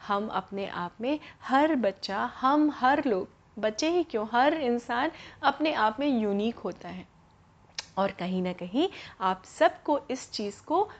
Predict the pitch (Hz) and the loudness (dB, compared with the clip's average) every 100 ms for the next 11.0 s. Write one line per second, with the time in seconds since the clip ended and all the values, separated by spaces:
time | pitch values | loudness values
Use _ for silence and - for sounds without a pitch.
0 | - 175 240 - - 392 427 392 202 170 | -14 4 4 6 8 8 8 6 2 0
1 | 170 - 165 165 - - - 403 403 339 | -6 -10 -12 -14 -16 -18 0 0 2 2
2 | 269 202 214 220 - - 233 - 226 302 | 4 2 2 2 2 -2 -8 -6 -4 -2
3 | 302 202 175 185 190 202 320 - - - | -2 -4 -6 -6 -2 0 0 -2 -12 -16
4 | - 285 233 196 196 226 320 311 196 196 | 0 2 4 2 2 4 4 4 2 2
5 | 175 196 - 285 269 220 208 220 240 196 | 2 0 -6 -2 0 0 0 0 0 -2
6 | 185 196 233 - 311 320 370 320 302 - | -2 -2 -6 -4 -4 -2 -4 -2 -4 -6
7 | - - - - 294 339 311 339 254 214 | -18 -20 -20 2 4 6 4 4 2 -2
8 | 208 196 262 - 330 - 370 - _ 214 | -8 -10 -10 -6 -6 -6 -12 -18 _ -2
9 | 262 339 - 285 - - - - - 277 | 0 0 -2 -6 -10 -14 -16 -14 -2 2
10 | 330 320 302 - 185 - 240 175 - 175 | 4 2 2 0 -2 -2 -6 -6 -8 -12